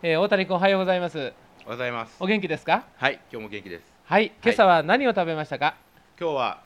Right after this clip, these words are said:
Speaker 2: 玄米ご飯と納豆ですね。はい。
Speaker 1: 玄米ご飯と納豆。
Speaker 2: はい。はい。
Speaker 1: すごくロハスな食生活ですね。
Speaker 2: ロハス。はい。
Speaker 1: その朝から、その、なんて言いましょうかね、玄米ご飯ということは一日中もうお宅では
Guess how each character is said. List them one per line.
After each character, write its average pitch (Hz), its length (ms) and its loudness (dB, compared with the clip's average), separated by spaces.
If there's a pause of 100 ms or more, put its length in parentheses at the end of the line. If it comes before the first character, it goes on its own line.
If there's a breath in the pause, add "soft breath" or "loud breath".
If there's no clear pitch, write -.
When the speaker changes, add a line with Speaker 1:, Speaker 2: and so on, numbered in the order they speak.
(120)
Speaker 2:
玄 139 180 -8
米 143 140 -6
ご 135 100 -4
飯 117 160 -10
と 85 200 -12
納 104 200 -12
豆 131 140 -8
で - 60 -20
す - 40 -20
ね。 76 180 -20
は 101 120 -8
い。 - 80 -8
Speaker 1:
玄 214 300 2
米 294 200 4
ご 277 120 6
飯 269 240 4
と 262 100 6
納 247 260 4
豆。 233 180 6
Speaker 2:
は - 140 -2
い。 - 40 -14
は 107 140 -2
い。 - 40 -14
Speaker 1:
す - 160 -10
ご 254 140 2
く 233 120 0
ロ 226 140 8
ハ 254 140 6
ス 240 100 -6
な 175 220 4
食 170 200 -4
生 - 160 0
活 - 160 -2
で 160 80 -4
す 139 40 -6
ね。 - 20 0
Speaker 2:
ロ - 20 0
ハ 113 40 -2
ス。 151 40 -4
は 147 100 -6
い。 - 60 -12 (540 soft breath)
Speaker 1:
そ 233 140 0
の 220 280 4
朝 370 280 2
か 247 100 6
ら、 175 340 6
そ 180 180 -6
の、 165 280 2
な 170 140 -2
ん 170 40 -6
て 175 80 -6
言 160 40 -4
い - 0 -
ま 147 80 -6
し - 60 -12
ょ 143 40 -6
う - 20 -14
か 147 80 -6
ね、 131 120 -8
玄 180 240 -2
米 202 160 4
ご 196 100 2
飯 185 120 2
と 175 60 -4
い - 20 -6
う - 20 -6
こ 156 80 -2
と 151 80 -2
は 139 40 0
一 190 220 -2
日 277 160 -2
中 247 160 0
も 233 120 2
う - 40 4
お 180 60 2
宅 190 200 0
で 185 120 2
は 135 220 0